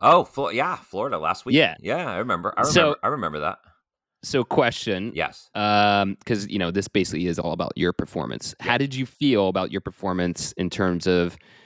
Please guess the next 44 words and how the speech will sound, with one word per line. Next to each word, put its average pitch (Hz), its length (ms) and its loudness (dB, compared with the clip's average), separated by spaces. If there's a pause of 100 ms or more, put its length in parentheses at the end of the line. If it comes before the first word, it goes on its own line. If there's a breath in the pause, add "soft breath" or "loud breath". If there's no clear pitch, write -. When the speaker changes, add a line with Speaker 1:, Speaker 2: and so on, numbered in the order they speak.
(200 soft breath)
Speaker 2:
you 101 120 2
know, 85 340 2
bringing 139 440 2
the 135 160 2
energy, 123 400 0
bringing 123 360 2
the 117 80 0
cra-, - 280 -2
getting 117 220 0
the 104 60 -2
crowd 107 400 0
pumped 107 260 -6
up, 104 220 -2 (160)
and 120 500 -2 (380)
how - 160 -2
many 117 180 2
names 107 480 2
did 92 220 -6
you, 90 360 -2 (280)
you 104 80 -2
know, 82 80 -2
what 98 80 4
was 120 100 4
the 120 80 -6
percentage 113 380 -2
of 90 60 -2
names 92 300 -2
that 90 180 -6
you, 82 360 -4
you 82 240 -4
aced? - 400 -8 (560)
Speaker 1:
Uh, 117 80 -14 (180)
Connor, 107 300 2
I 87 100 2
would 127 180 -2
say 92 600 0 (220)
that, 73 540 -8 (120)
yes, - 400 -2
I, 98 160 -2
I - 60 -4
think 127 180 -2
I 120 80 2
did. 107 180 -4
I, 92 160 2